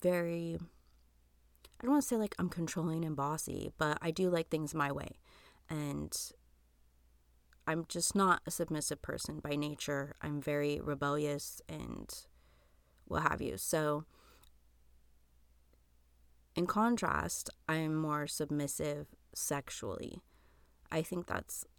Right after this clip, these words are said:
common. People who, you know, that's why most men who are, have paid for dominatrixes,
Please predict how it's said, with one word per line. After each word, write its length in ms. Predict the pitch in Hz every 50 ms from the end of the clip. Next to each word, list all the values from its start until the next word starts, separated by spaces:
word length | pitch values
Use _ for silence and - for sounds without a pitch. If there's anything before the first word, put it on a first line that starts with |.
| - - -
common. 440 | - - - 233 196 170 156 156 -
People 640 | - - 185 170 - 185 180 180 175 175 175 - - -
who, 520 | - 170 165 165 165 160 160 156 160 165 - -
you 120 | 180 170
know, 100 | 170 170
that's 240 | - 165 170 - -
why 200 | - 170 160 160
most 520 | 165 160 160 160 160 160 - - - - - 170
men 280 | 165 160 156 156 156 156
who 440 | 160 160 156 156 151 151 147 151 - -
are, 400 | 156 151 147 147 147 147 151 - -
have 260 | 165 156 143 147 - - - - - -
paid 220 | - 156 156 160
for 100 | - -
dominatrixes, 1040 | 151 151 147 143 147 143 143 143 147 - - 156 156 - - - - 151 151 - -